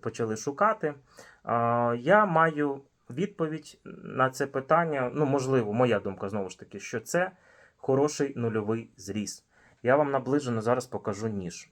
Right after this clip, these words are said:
Тобто, справді, виробник максимально підняв ось цей рухомий ніж під основний зуб. Тобто тут справді класний нульовий ефект.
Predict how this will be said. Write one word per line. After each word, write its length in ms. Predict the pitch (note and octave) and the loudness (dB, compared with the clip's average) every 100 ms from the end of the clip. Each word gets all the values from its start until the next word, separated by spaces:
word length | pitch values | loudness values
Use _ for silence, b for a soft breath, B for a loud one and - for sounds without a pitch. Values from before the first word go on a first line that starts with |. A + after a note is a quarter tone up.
| _ | _
Тобто, 360 | - G#2 - A#2+ | -12 -12 -8 -8
справді, 680 | A#2 - D#3 F#3 C3 B2 - | -6 2 4 4 0 -6 -6
виробник 720 | - A2 A#2+ C3 B2+ F#3+ G#3+ | -8 -2 0 0 -2 -4 -4
максимально 920 | - B2 B2+ - C#3+ D#3 D#3 C3 A#2+ - b b b _ | -2 -2 -2 -4 0 2 2 0 -4 -6 b b b _
підняв 480 | C#3+ C3 C#3+ C3+ A#2+ | -6 0 4 4 4
ось 180 | B2 - | 0 0
цей 160 | C3+ | 0
рухомий 520 | A#2+ A#2+ - A#2 A#2+ C#3 | 0 0 0 0 0 -2
ніж 360 | B3+ D4 - _ _ | -4 -6 -12 _ _
під 200 | - G3+ | -4 -4
основний 460 | B2+ - B2 B2+ D3 | -4 -4 -4 -2 -4
зуб. 320 | G#2+ G2+ - _ | -4 -8 -8 _
Тобто 220 | - A2 | -14 -6
тут 200 | - G3 | -6 -6
справді 420 | - E3 F3 C3 - _ | 2 2 2 -6 -12 _
класний 380 | C3+ D#3+ - | 0 0 -2
нульовий 440 | B2 A#2+ A#2 A#2 - | -4 -2 -2 -2 -2
ефект. 360 | A2 G3+ B3 | -2 0 -2